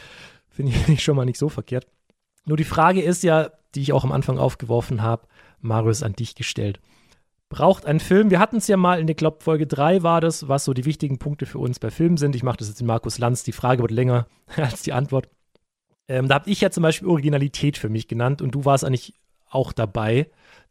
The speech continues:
dass das schon ein gu-, wichtiger Punkt für dich ist, wenn der Film dir irgendwas Neues bringt. Wie wichtig ist Originalität, in Klammern in der Story, bei Filmen für dich? Und was bedeutet das?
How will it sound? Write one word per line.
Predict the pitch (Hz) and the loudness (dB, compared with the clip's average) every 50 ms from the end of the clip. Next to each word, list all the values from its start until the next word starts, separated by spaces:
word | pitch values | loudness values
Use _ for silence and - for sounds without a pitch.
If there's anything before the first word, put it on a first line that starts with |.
| _ | _
dass | - 123 117 - | -10 -10 -8 -6
das | - 127 | -6 -6
schon | - - 127 123 | -2 0 0 0
ein | 117 | -2
gu-, | 120 - | -4 -6
wichtiger | - 127 117 135 - - 120 123 | -8 -6 -6 -6 -4 -2 -2 -2
Punkt | 117 - 127 127 - | -2 -2 -6 -6 -4
für | - 120 | -4 -6
dich | 117 - | -6 -2
ist, | - 143 - - | -4 -4 -2 -2
wenn | 123 113 | -2 -2
der | 117 107 | -2 -2
Film | - - 123 117 | -2 -2 -2 -2
dir | 120 | -2
irgendwas | 120 117 113 107 - | -4 -4 -4 -4 -2
Neues | 120 123 135 151 147 - | 0 2 2 2 0 0
bringt. | - - 143 147 - - - - - - - - _ _ | -4 -4 -4 -4 -4 -6 -20 -20 -20 -20 -20 -20 _ _
Wie | - 143 202 247 247 | 2 4 6 6 6
wichtig | 185 196 208 - - 196 196 - - - _ _ | 6 4 4 4 2 2 2 2 -2 -12 _ _
ist | - 160 - - - | -8 -8 -6 -4 -2
Originalität, | 160 156 139 127 151 143 135 135 131 135 131 - - 165 180 196 190 - - - _ _ _ _ _ _ _ _ | 0 0 0 0 0 2 4 4 4 2 0 0 2 4 4 2 2 -2 -16 -18 _ _ _ _ _ _ _ _
in | - 113 | -20 -12
Klammern | - 120 127 131 131 131 | -6 -2 0 0 0 0
in | 127 120 | 0 0
der | 117 117 | -2 -2
Story, | 113 - - 131 143 143 143 139 139 135 - _ _ _ _ _ _ _ | -2 0 2 4 4 4 4 4 2 0 -2 _ _ _ _ _ _ _
bei | - 120 113 | -10 -8 -8
Filmen | - - - 123 123 123 120 117 113 | -8 -4 -2 0 2 2 2 0 0
für | - - - 104 | -2 -4 -6 -6
dich? | - 110 104 - - - - _ _ _ _ _ _ - | -4 -6 -8 -8 -10 -16 -18 _ _ _ _ _ _ -10
Und | 127 113 | -6 -4
was | 117 113 - | -4 -4 -2
bedeutet | - 117 139 156 139 113 - | 2 2 4 4 2 0 -4
das? | - - - - | -12 -18 -20 -20